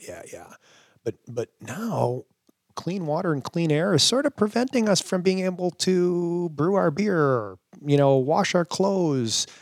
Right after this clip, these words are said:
you know, produce the kinds of things we need to produce. The prac-,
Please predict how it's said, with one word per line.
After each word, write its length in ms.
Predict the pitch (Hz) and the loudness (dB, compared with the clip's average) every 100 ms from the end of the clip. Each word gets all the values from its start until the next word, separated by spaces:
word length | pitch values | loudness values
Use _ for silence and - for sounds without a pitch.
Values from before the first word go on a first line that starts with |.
| - - | -8 2
you 100 | 147 | 6
know, 140 | 131 | 4
produce 440 | - 147 151 208 - | 4 0 4 2 2
the 80 | - | -2
kinds 240 | 139 120 | -2 -2
of 60 | 123 | -2
things 180 | 123 117 | -2 -2
we 240 | 117 117 131 | -4 -6 -6
need 160 | 127 | -4
to 80 | 117 | -4
produce. 340 | - 127 196 - - | -4 -2 -2 -4 -12
The 80 | - | -14
prac-, 340 | - - 190 | -10 -8 -8